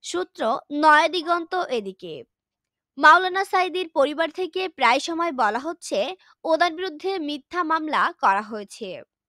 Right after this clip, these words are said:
আর এই সকল মিথ্যা মামলার কারণে প্রতিনিয়ত ওনাকে খারাপ অবস্থায় থাকতে হচ্ছে, বলেন ওনার পরিবার। এছাড়া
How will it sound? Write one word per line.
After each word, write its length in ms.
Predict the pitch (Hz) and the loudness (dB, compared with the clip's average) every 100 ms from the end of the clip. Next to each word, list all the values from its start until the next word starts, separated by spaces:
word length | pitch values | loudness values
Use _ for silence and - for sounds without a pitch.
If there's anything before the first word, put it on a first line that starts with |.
| _ _ - - _ | _ _ -20 -20 _
আর 200 | 277 285 | 4 4
এই 200 | 294 339 | 2 -2
সকল 440 | 320 370 392 403 | -2 -4 -2 -2
মিথ্যা 360 | 320 269 247 349 | -2 -8 -6 -4
মামলার 400 | 339 339 339 349 | -2 -2 -4 -4
কারণে 580 | - 240 277 302 226 320 | 0 2 2 -2 -8 -10
প্রতিনিয়ত 680 | - 339 349 359 370 370 370 | -10 -10 -8 -8 -8 -6 -4
ওনাকে 720 | 370 - 262 285 320 190 135 - | -4 -2 -4 -4 -6 -8 -10 2
খারাপ 340 | 294 311 339 | 4 4 2
অবস্থায় 480 | 359 359 - 370 370 | -4 -6 -4 -4 -4
থাকতে 360 | 277 - _ | -6 -10 _
হচ্ছে, 500 | 226 202 - 226 185 - _ _ - | -14 -14 -14 -14 -14 -16 _ _ -2
বলেন 400 | 254 311 339 339 | 6 8 6 0
ওনার 340 | 339 311 220 427 440 | -2 2 2 0 -6
পরিবার। 500 | - 233 208 175 147 - _ _ _ _ _ - - - - | -6 -6 -4 -6 -6 -14 _ _ _ _ _ -20 -20 -14 4
এছাড়া 580 | 311 349 370 403 403 | 6 6 0 4 4